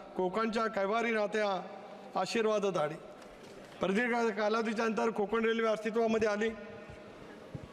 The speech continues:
बॅरिस्टर नाथपी, मधु दंडवते साहेबांच्या प्रयत्नाला त्या कालावधीमध्ये यश आलं. परंतु अध्यक्ष महोदय, मला या ठिकाणी संवेदनशील असलेल्या रेल्वे मंत्र्यांना विनंती करायची आहे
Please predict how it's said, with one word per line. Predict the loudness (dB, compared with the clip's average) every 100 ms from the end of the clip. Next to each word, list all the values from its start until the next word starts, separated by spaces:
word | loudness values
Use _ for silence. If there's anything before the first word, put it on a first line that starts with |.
| -16 -18 -12 0
बॅरिस्टर | 2 2 0 0
नाथपी, | 0 0 0 2 2 -2 -8 -14 -4 -2 -2 -8 -14 -14 -14 -16 -14 -2
मधु | 2 2
दंडवते | 2 2 2 2 2
साहेबांच्या | 2 2 2 0 2
प्रयत्नाला | 2 2 2 2
त्या | 2
कालावधीमध्ये | 0 2 2 2 2 2 2
यश | 2 2
आलं. | 2 0 -4 -14 -16 -16 -16 -16 -16 -16 -16 -14 -2
परंतु | 0 4
अध्यक्ष | 2 2 2
महोदय, | 2 2 2
मला | 2 2
या | 2 0
ठिकाणी | 0 0 0
संवेदनशील | 0 2 4 4 2 2
असलेल्या | 0 2 2 2 2
रेल्वे | 2 2
मंत्र्यांना | 2 2 4 4
विनंती | 4 4 2 0 0
करायची | 2 2 2
आहे | 0